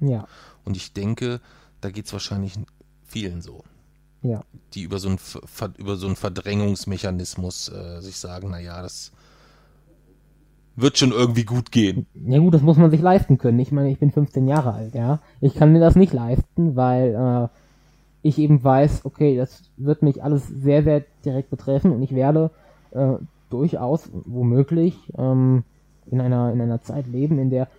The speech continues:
Speaker 1: also wenn das so, wenn das so weitergeht, ist ja bis, äh, zweitausendeinhundert, wenn sich das Ganze ungebremst fortsetzt, äh, sind wir derzeit auf einem Pfad einer Erderwärmung von sechs Grad Celsius.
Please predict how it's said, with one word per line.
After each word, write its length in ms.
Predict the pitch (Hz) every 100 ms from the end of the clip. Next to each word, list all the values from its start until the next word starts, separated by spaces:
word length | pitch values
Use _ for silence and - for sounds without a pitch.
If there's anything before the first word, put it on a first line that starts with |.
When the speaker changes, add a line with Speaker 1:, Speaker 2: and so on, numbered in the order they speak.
| -
Speaker 1:
also 260 | 127 135
wenn 100 | 135
das 220 | 139 - -
so, 340 | - 143 135
wenn 100 | 143
das 100 | 135
so 120 | 131
weitergeht, 440 | 120 151 170 175 170
ist 140 | 151
ja 100 | 143
bis, 420 | 135 165 - -
äh, 420 | - 139 139 135 135 _
zweitausendeinhundert, 880 | - 139 139 127 123 143 170 196 -
wenn 220 | 131 135
sich 100 | 135
das 160 | 127 -
Ganze 260 | 139 147 -
ungebremst 580 | 214 214 180 170 156
fortsetzt, 680 | - 170 - 202 208 - - _ _ _ _ _ -
äh, 380 | 135 143 147 131 -
sind 220 | 143 170
wir 60 | 143
derzeit 260 | 147 151
auf 80 | 139
einem 180 | 139 151
Pfad 360 | - 156 185 175
einer 180 | 151
Erderwärmung 580 | 131 160 156 156 160 156
von 320 | 139 135 127
sechs 340 | 127 170 - -
Grad 380 | 123 139 143 _
Celsius. 500 | 135 131 113 104